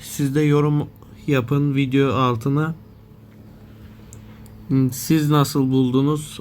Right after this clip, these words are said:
onu paylaşın. Yeni widget'lar gelmiş arkadaşlar, widget görüntüleri.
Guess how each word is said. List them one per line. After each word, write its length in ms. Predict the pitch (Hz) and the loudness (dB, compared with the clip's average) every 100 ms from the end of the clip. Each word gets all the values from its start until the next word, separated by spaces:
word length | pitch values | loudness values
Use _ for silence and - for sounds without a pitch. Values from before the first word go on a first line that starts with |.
| 113 | -4
onu 220 | 139 139 | -2 0
paylaşın. 600 | 139 123 120 117 151 151 - - - - - - - - - - - - - | 2 2 0 0 -2 -4 -8 -20 -20 -20 -20 -20 -20 -20 -20 -20 -20 -20 0
Yeni 460 | 151 151 156 156 151 - - - - - - | 2 4 2 -2 -6 -12 -20 -20 -20 -20 -18
widget'lar 680 | 165 151 139 143 143 151 143 | -4 -2 0 0 0 0 2
gelmiş 440 | 135 131 127 120 117 | 2 2 0 -2 -2
arkadaşlar, 680 | 123 113 131 120 113 151 | -2 0 0 -2 -2 -2
widget 480 | 135 131 123 127 117 | 0 0 0 0 0
görüntüleri. 720 | 135 127 120 127 120 127 156 | 0 0 0 0 0 0 0